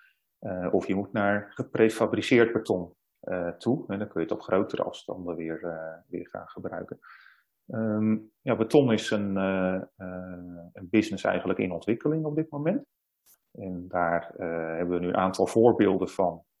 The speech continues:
eh, van producten die we willen gaan wegzetten, eh, in de markt. Maar daar laten we nog van ons horen, zeg maar, hè. Dat is nog niet, eh, nog niet helemaal uitontwikkeld.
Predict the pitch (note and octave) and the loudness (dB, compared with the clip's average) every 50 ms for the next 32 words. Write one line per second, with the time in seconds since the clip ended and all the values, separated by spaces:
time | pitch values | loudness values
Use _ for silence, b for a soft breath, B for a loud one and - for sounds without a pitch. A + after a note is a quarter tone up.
0 | _ - F2+ E2+ E2+ E2+ E2+ - G2 - - - - E2+ A2+ A#2 A#2 - - - | _ -10 -8 -8 -8 -6 -6 -6 -6 -6 -6 -6 -2 2 2 2 0 0 -6 -6
1 | - - _ _ _ _ _ _ _ - G2+ F#2+ F#2 F2+ E2+ F2+ F2 E2+ E2+ - | -6 -8 _ _ _ _ _ _ _ -12 -10 -8 -6 -4 -4 -2 -2 -2 -4 -6
2 | - E2+ E2+ E2+ F#2+ A2 - - - C#3 C3+ - E3+ F#3+ - - b b b b | -8 -8 -6 -4 -4 -4 -4 -4 -4 -4 -2 -2 -6 -6 -6 -12 b b b b
3 | b _ _ _ - A2+ A2+ - A#2+ A#2 A#2 G#2+ A2+ A#2+ C#3 D#3+ E3 - - - | b _ _ _ -10 -8 -6 -6 -4 -4 -2 -2 0 0 0 0 -4 -8 -12 -20
4 | _ _ _ - A2+ G#2+ G#2 G2+ A2 G#2+ A2 A2+ A2+ A#2 - - A2+ A2 A2+ A2 | _ _ _ -8 -4 -4 -2 0 2 4 6 6 6 6 6 6 4 4 4 2
5 | - - A#2+ G#2+ G#2 G2+ - G2+ F2 D#2 D#2 D2+ D#2+ D2+ - D#2 D#2 - - E2 | -2 -2 -2 -2 -2 0 0 2 2 2 2 0 0 -2 -2 -4 -6 -4 -4 -4
6 | E2 F#2+ C3+ D3 C3 A2 - - G#2 - - G2+ - - G2+ F#2+ - - - - | -4 -4 -4 -6 -6 -6 -4 -6 -6 -6 -6 -10 -8 -8 -10 -10 -12 -10 -4 -2
7 | G2 F#2 F#2 F2+ F2+ F2+ F2+ F2 F2 F2 F2 F2 - - G2 - - F#2 F#2 F#2+ | 0 2 2 2 2 2 2 0 0 -2 -4 -6 -10 -14 -14 -12 -10 -8 -4 -2
8 | F2 E2+ E2+ E2 - F2 F2 - - F#2 F2 - F2+ E2+ - - D#3+ A3 - | -2 -2 0 0 0 0 0 -2 -4 -6 -4 -4 -4 -4 -2 -4 -4 -4 -6